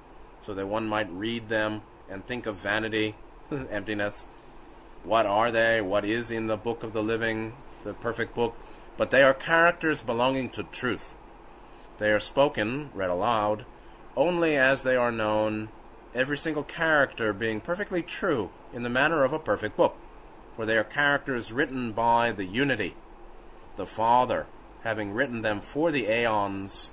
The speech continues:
in order that, by means of these characters of it, that they may know the Father. The wisdom gained from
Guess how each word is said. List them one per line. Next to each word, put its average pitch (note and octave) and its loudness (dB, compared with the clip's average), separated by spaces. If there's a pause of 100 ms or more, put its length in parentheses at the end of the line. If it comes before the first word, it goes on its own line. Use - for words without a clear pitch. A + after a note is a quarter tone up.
(320)
in G#2+ -4
order C3 4
that, A2 2 (520)
by G#2+ 0
means C#3 -2
of A2+ -8
these B2 -4
characters A2 -2
of G#2+ -2
it, A2 -4 (180)
that A2+ -2
they A2 -2
may G#2+ 0
know G#2 -4
the F#2+ -8
Father. F#2+ -2 (1040)
The G#2 -6
wisdom B2 -2
gained B2+ -2
from C#3+ 0